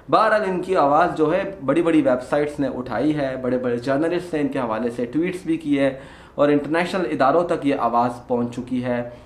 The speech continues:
इसके अलावा ह्यूमन राइट्स कमीशन जो है, वो भी इसके ऊपर आवाज़ उठा रहे हैं कि ये ज़्यादती है और जिन लोगों ने कानून को हाथ में लिया और हिंदुओं की जो इबादत गाह है, उसको नुकसान पहुंचाने की कोशिश की,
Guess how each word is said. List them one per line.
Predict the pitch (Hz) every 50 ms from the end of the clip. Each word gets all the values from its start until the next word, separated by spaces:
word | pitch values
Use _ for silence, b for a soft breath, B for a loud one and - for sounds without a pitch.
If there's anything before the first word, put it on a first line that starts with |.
| B B -
इसके | 143 143 - - 160
अलावा | 139 135 135 139 135 135 131
ह्यूमन | 127 131 175 196 202 196 190 147 147 156 160 160 160 160 -
राइट्स | 139 139 143 143 143 -
कमीशन | - 151 147 160 165 160 - 190 180 160
जो | 139 135
है, | 123 131 147 180 208 - - - - - - -
वो | 135 185 247
भी | 240 220
इसके | 226 196 170 - - 165
ऊपर | 156 147 151 151 139
आवाज़ | 120 117 - - 123 123 123 131
उठा | 123 - 123 117 117
रहे | 131 139
हैं | 143
कि | 151 156
ये | 151 151 139
ज़्यादती | - 113 123 - - - - 170
है | 165 160 160 160
और | 156 147 135
जिन | 123 - 196 220
लोगों | 208 190 185 170 156 175 175
ने | 180 185
कानून | 185 - 147 147 156 175 202 208 190
को | 185 185 156
हाथ | 127 123 120 120 120 -
में | 139 127 120
लिया | 117 117 117 123 139 160 - B B B B B B B -
और | 143 151 156 151 135
हिंदुओं | 139 151 160 156 180 190 190 190
की | 190 190 170
जो | 143 143 135
इबादत | 127 120 123 123 127 143 135 127 -
गाह | 135 131
है, | 135 143 143
उसको | 135 - - - 147
नुकसान | 127 127 127 127 - - - 196 196 202 196
पहुंचाने | 185 180 165 160 156 165 151 147 151 151
की | 151 151 139
कोशिश | - 143 127 127 - 143 135 -
की, | - 170 185 190